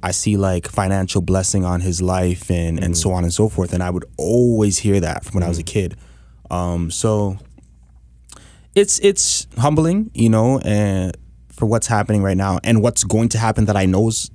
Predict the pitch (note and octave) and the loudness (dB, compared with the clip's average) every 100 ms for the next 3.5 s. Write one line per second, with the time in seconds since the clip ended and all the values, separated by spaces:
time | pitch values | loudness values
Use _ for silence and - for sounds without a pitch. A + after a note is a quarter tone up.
0 | - G#2 A2 G2+ F#2+ B2+ - F2 G2 F#2 | -2 2 2 4 2 2 0 0 0 2
1 | G#2+ F#2 G2+ F#2+ - G#2+ F2 E2 F2+ F#2+ | 0 2 0 0 0 0 2 0 0 0
2 | E2+ - G#2+ F#2+ E2+ A#2+ A2 G2 B2+ G#2+ | -2 0 0 0 0 2 2 2 2 2
3 | G#2+ C#3+ - G2 | 2 0 0 -2